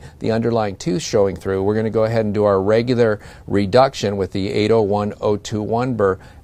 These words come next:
as if this was gonna be a Lava crown or an E max crown or a P F M crown. But you can see how nicely that depth cut, uh, and that margin formation starts with that round burr. It's kind of the key to the technique.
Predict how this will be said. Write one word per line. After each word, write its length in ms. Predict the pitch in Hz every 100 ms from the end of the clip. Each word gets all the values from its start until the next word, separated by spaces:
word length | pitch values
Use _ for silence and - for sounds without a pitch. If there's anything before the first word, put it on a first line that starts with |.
| -
as 260 | 139 190 185
if 160 | 156
this 200 | 147 139
was 140 | 139 123
gonna 160 | 120
be 100 | 110
a 80 | 98
Lava 340 | 92 95 95
crown 440 | 90 101 95 95 92 -
or 160 | 92
an 80 | 92
E 220 | - 92
max 280 | 85 87 -
crown 320 | - 87 90
or 200 | - 87
a 60 | 82
P 220 | - 95
F 180 | 90 -
M 160 | 98 -
crown. 280 | - - -
But 160 | 107
you 60 | 123
can 100 | 117
see 200 | 165 147
how 240 | 135 147
nicely 580 | 151 127 123 135 - 131
that 340 | 104 101 101 101
depth 320 | 110 - -
cut, 260 | 98 95 - - - - -
uh, 200 | 98 98
and 240 | 104 107 110
that 160 | 107
margin 400 | 110 104 107 104
formation 540 | 90 113 98 92 - 92
starts 460 | - 113 104 -
with 340 | 113 117 110 -
that 220 | 92 -
round 380 | 95 101 101 95
burr. 140 | 92
It's 120 | 80
kind 220 | - 185 196
of 80 |
the 80 | 139
key 280 | 98 127 107
to 100 | -
the 100 | 95
technique. 520 | - 101 - 92 82